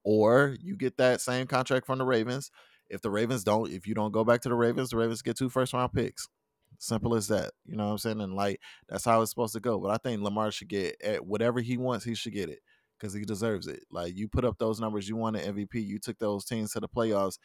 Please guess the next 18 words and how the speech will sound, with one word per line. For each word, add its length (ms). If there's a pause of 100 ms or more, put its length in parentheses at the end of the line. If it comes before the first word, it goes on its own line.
(240)
Y'all 180
didn't 220
win 180
nothing 340
yet, 200
but 100
it's 120
very 320
hard 240
to 100
win 140
Super 260
Bowls 260
in 80
the 80
N 120
F 160
L. 240